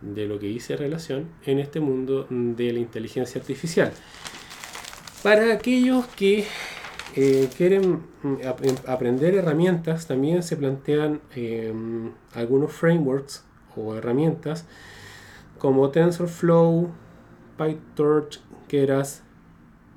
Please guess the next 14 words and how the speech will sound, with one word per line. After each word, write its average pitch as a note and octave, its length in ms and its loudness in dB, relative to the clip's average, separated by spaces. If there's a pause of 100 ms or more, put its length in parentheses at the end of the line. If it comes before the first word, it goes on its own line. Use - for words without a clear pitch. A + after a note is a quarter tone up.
(280)
em, A#2 1040 -2 (260)
Caffe, D3+ 480 -2 (240)
Paddle, C#3 320 2
Paddle, D3 480 0 (640)
R, D#3+ 600 4
Weka, D#3 500 -2
R D#3 240 -4
quizá C#3 220 -8
algunos C3+ 400 -2
han B2+ 100 -2
escuchado. D3 600 -4 (280)
Entonces D#3+ 720 0
es D#3 180 2 (200)
bastante E3 720 -2